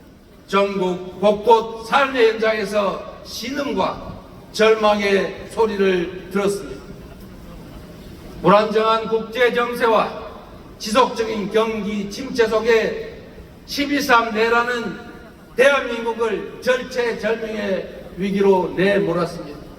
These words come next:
십이삼 군사 쿠데타는 세계적인 파문을 일으켰고 전 세계가 충격에 빠졌지만 위대한 우리 국민은 가장 평화로운 방법으로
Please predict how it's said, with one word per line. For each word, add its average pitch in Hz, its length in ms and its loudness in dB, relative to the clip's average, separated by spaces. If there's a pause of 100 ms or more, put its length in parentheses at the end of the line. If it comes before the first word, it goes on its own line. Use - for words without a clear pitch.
(1120)
십이삼 240 580 4
군사 240 360 2
쿠데타는 240 760 0 (380)
세계적인 269 840 0
파문을 208 520 -2
일으켰고 - 1160 -4
전 247 440 2
세계가 233 1000 -2
충격에 277 600 0
빠졌지만 269 800 0 (960)
위대한 311 580 4
우리 247 240 -8
국민은 247 720 -4 (560)
가장 320 600 2
평화로운 302 800 2
방법으로 233 640 -4